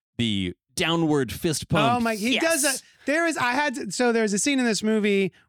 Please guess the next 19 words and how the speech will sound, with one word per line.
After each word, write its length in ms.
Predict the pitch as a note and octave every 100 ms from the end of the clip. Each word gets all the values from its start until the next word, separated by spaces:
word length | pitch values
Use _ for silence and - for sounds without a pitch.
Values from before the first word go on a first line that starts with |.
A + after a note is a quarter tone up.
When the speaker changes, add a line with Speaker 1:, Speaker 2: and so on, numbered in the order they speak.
| -
Speaker 2:
where 420 | E3+ G3 F#3+ F#3+
in 200 | A3+ A3
the 60 | G#3
beginning, 580 | A3+ F4+ F#4+ B3 D3 - -
the 100 | G3
big 280 | C#4+ B3 F#3+
badass 460 | C4 C#4+ C#4 C#4
Speaker 1:
Mm-hmm. 120 | F#3+ G3+
Speaker 2:
blood 340 | A#3+ C4 C4
orgy 400 | A3+ A3 F#3 G3
scene, 240 | - F#3+
not 160 | F#3+ E3+
blood 160 | F3 E3
orgy, 220 | E3 D#3
blood 360 | F3 G3+ F3+
rave. 400 | E3+ G#3 G#3+ C#3 - -
Speaker 1:
Yeah. 200 | D3+ A#2+ -
Speaker 2:
And 380 | A#3+ B3+ B3 A3 _ _ -
he, 360 | - D#4+ B3+